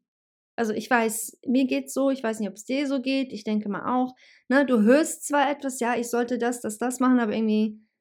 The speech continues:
„Ja, ja, mach ich schon“, und dann irgendwie macht man das nicht. <laughs> Also ist diese Episode auch so ein bisschen wie eine kleine Erinnerung daran, dass wenn du dir schon etwas vornimmst, eine neue Idee,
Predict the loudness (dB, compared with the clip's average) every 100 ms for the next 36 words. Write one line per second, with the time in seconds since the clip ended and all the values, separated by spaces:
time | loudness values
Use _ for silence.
0 | _ 0 4 6 6 4 4 2 2 2
1 | 0 -2 0 0 0 0 -4 -4 -4 -2
2 | -2 0 2 2 -2 -12 -6 -2 2 2
3 | 2 0 0 0 0 0 0 -2 0 0
4 | 2 2 2 2 2 2 0 -2 -2 0
5 | 0 2 4 4 4 4 2 0 0 0
6 | -2 -4 -2 -2 -2 -6 -6 -6 -6 -6
7 | -8 -10 -8 -2 2 2 2 0 0 2
8 | 2 2 2 0 0 0